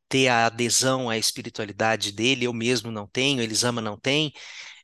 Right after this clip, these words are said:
é, mas nós estamos falando aqui dessa, dessa história que ele fala com, é, a, a aceitação do que uma ruptura representa,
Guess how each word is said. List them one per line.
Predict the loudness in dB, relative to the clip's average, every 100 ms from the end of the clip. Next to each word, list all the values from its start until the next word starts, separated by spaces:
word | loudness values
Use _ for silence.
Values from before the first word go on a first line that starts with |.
| _ -2
é, | 2 2 2 2 0 -2
mas | -2 -2
nós | -2
estamos | 0 -2 0
falando | -2 0 -2
aqui | -4 -2
dessa, | 0 2 2 2 2 0 -4 -18 -18 -20 _ _ -2
dessa | 2 2 2
história | 2 0 0 0 0 0
que | -4 -8
ele | -6
fala | 0 4 4 4 0 _
com, | -14 -10 -8 -8 -12 -20 -20 -20 -20 -6
é, | -2 0 0 -2
a, | -2 0 0 -2 -4 -8 -12 _ -20 _ _ -16 -2
a | 2 6
aceitação | 6 4 4 2 4 4 4 0
do | -6 -10
que | -8
uma | -6 -6
ruptura | -8 -8 -2 0
representa, | 0 -2 -4 -2 -2 -2 -4 -6